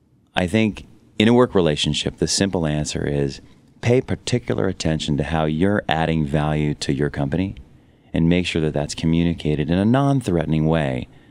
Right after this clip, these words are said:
to the people that it matters to. How are you adding value to the bottom line of the business? If you are making, you know, fifty thousand, a hundred thousand, two hundred fifty thousand dollars a year,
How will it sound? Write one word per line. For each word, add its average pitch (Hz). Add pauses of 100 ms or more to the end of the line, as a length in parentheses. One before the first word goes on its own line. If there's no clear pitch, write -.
(400)
to -
the -
people 82
that 76
it 73
matters 73
to. - (480)
How 107
are 123
you 107
adding 87
value 73
to 71
the 69
bottom 76
line 73
of 69
the -
business? 107 (840)
If 87
you 104
are 85
making, 78
you 80
know, 73
fifty 85
thousand, 71
a 73
hundred 85
thousand, 69
two 131
hundred 92
fifty 76
thousand 69
dollars 69
a -
year, 67